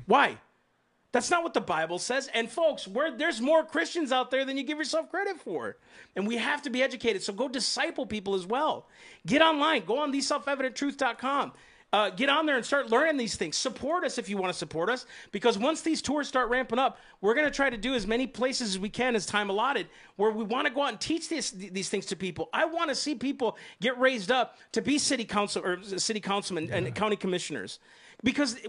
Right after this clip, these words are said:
Speaker 1: we can do this, dude. We can
Speaker 2: Amen.
Speaker 1: do this.
Speaker 2: Amen.
Speaker 1: Can you imagine if this county was the one that changed everything? If Martin County, Port Saint Lucie County, what if these counties were the ones that said, "Man, there was something." They, they, sh-, they stood.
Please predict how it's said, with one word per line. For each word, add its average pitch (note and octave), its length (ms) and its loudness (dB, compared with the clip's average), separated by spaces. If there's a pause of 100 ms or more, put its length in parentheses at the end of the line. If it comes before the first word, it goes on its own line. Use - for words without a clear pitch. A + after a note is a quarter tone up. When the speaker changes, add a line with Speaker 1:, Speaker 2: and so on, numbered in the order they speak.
(220)
Speaker 1:
we D#4 140 6
can D4+ 200 -2
do D#4+ 280 2
this, F4 180 2
dude. E3 380 0
We - 80 4
can A#2+ 180 4
Speaker 2:
Amen. C3+ 40 4
Speaker 1:
do B3 200 8
this. - 360 2 (100)
Speaker 2:
Amen. C#3+ 380 0
Speaker 1:
Can C4 200 0
you F4 160 2
imagine D4+ 600 0
if F#3 180 -2
this D4 240 0
county C4+ 340 0
was G3+ 200 -2
the G#3 80 -2
one A3 140 0
that F#3+ 140 -2
changed G#3 320 -2
everything? B2+ 440 -4
If D3 140 -4
Martin A#3 260 4
County, A3+ 360 0 (300)
Port B3 180 4
Saint B3 180 0
Lucie A3+ 240 0
County, G#3+ 240 -2
what B3 200 2
if D#4+ 140 -4
these D4 200 -2
counties B3 380 0
were G#3 80 0
the G3 60 0
ones A3 160 -2
that F#3+ 100 -6
said, G3 240 -4 (320)
"Man, F3+ 240 -2
there F#3 100 0
was G#3 100 0
something." A3 320 -2 (100)
They, F#3+ 160 2
they, E3+ 200 -2
sh-, - 360 0
they F3+ 120 2
stood. F#3+ 440 2